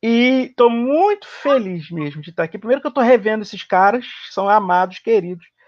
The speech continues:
Não, não os vejo há muito tempo, porque você, Millennium é assim, né? Esse pessoal Millennium, eles, eles se contentam de dar oi por via virtual, acabou. Eu não vejo nenhum dos três, já deve ter uns dois anos.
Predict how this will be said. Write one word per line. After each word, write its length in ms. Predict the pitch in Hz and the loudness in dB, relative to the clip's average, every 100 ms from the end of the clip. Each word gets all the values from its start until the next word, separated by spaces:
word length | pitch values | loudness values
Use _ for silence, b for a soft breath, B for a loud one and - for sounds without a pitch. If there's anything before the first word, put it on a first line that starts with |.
| b b b - | b b b 0
Não, 240 | 226 240 202 | 2 2 2
não 180 | 240 | 4
os 100 | 262 | 4
vejo 300 | 190 208 233 202 | 4 4 4 0
há 40 | |
muito 280 | 214 247 240 | -4 -8 -10
tempo, 440 | - 190 202 220 | -6 -4 -4 -6
porque 180 | 208 208 | -8 -8
você, 300 | 208 214 208 B - | -4 -4 -4 B -4
Millennium 600 | 220 208 214 247 269 277 | 0 2 4 4 2 2
é 100 | 277 | 2
assim, 320 | 285 - 185 | 0 -4 -8
né? 60 | 165 | -8
Esse 140 | 165 | -8
pessoal 320 | 190 180 185 180 | -8 -4 -4 -4
Millennium, 340 | 165 185 214 208 | -6 -10 -6 -6
eles, 260 | 214 214 | -6 -8
eles 200 | 208 190 - - | -10 -10 -14 -18
se 80 | - | -6
contentam 560 | 208 190 - 202 214 | -4 -4 -2 -2 -2
de 40 | 208 | 2
dar 200 | 208 185 | 4 4
oi 260 | 185 208 | 4 2
por 220 | 208 214 185 | 0 -6 0
via 160 | 202 | 0
virtual, 320 | 185 190 208 | 0 -2 -2
acabou. 420 | 220 254 277 240 160 B B B B B | 0 -2 0 0 0 B B B B B
Eu 140 | 214 247 | 4 4
não 120 | 220 | 4
vejo 300 | 233 269 254 | 4 4 0
nenhum 180 | 262 277 | -4 -4
dos 240 | 247 - | -6 -2
três, 220 | 240 277 | 2 4
já 80 | 277 | 2
deve 160 | 269 269 | 0 -2
ter 80 | |
uns 160 | 269 208 | -8 0
dois 260 | 254 302 269 | 2 2 -2
anos. 280 | 220 156 | -6 -8